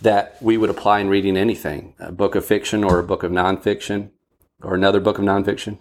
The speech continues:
We're reading that and we're, we're trying to comprehend what the author has written as we read anything, right?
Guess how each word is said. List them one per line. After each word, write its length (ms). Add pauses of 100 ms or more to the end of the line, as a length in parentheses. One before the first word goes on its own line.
(720)
We're 360
reading 320
that 260
and 120
we're, 220
we're 160
trying 600
to 580 (200)
comprehend 840
what 220
the 160
author 380
has 240
written 280
as 180
we 120
read 260
anything, 480
right? 340